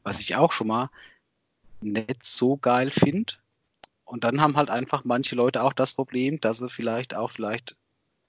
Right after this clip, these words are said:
eine Hypersekretion, äh, haben an den Füßen und es halt einfach stinkt. Und, äh, da, ich weiß nicht, wenn ich jetzt versuche,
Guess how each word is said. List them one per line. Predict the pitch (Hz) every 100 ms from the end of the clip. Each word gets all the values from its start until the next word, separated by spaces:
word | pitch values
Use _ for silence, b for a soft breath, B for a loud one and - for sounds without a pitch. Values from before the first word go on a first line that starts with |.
| _ -
eine | - 117 113 113 95
Hypersekretion, | 131 117 101 - 104 107 104 - 107 113 127 127
äh, |
haben | 87 113 113 120 120 131
an | 143 107 104
den | -
Füßen | - 117 131 127 104
und | 113
es |
halt | 110
einfach | 104 107 110 - B B B -
stinkt. | - 127 135 - - - - _ - B B B B B B B B B B B B _ _ - _
Und, | - 131
äh, | 120 110
da, | 107 - - - - - - 80 87 92
ich | - - -
weiß | 104 117 151
nicht, | 165 117
wenn | 127
ich |
jetzt | 147 -
versuche, | - 104 - 185